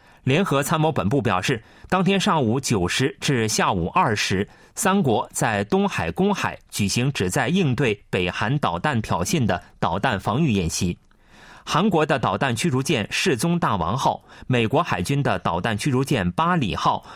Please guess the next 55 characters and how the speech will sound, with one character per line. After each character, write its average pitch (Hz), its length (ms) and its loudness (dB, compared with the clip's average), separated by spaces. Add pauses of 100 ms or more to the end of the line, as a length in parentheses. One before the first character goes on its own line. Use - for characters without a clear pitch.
和 123 260 2
日 208 160 2
本 117 240 0
海 98 220 -2
上 120 200 0
自 147 160 0
卫 127 140 2
队 143 180 2
的 92 200 0
导 85 220 -2
弹 117 180 0
驱 143 160 -2
逐 120 100 0
舰 120 340 -2
“爱 139 260 0
宕” 113 260 0
号 - 320 -2
参 - 180 -2
加 113 140 0
演 87 180 0
习。 82 260 -6 (960)
此 170 160 0
次 226 140 4
演 123 180 2
习 147 200 0
模 147 260 2
拟 170 180 2
北 98 220 0
韩 120 260 -4
进 135 220 -2
行 127 240 0
弹 131 260 0
道 113 200 0
导 90 200 -2
弹 120 220 0
挑 87 220 -2
衅 147 140 -2
的 107 100 2
情 113 180 -2
况， 135 240 0 (280)
着 147 120 2
重 156 220 2
于 127 100 2
通 165 220 0
过 135 320 0
交 190 260 2
流 113 220 2
目 165 240 2
标 160 180 2
信 135 240 0
息， 170 260 0 (180)
熟 117 220 0
练 147 220 0
掌 92 240 0
握 127 220 0